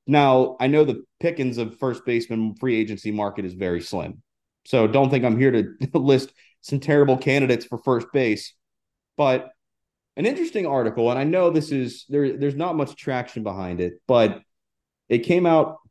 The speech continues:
yesterday. We're recording this on Sunday, December,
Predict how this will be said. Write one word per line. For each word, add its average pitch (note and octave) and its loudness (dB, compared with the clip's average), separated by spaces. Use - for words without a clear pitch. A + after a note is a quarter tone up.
yesterday. C#3 4
We're A#2+ 4
recording D#3 4
this C3+ 2
on A#2+ -2
Sunday, A#2+ 0
December, A2+ -4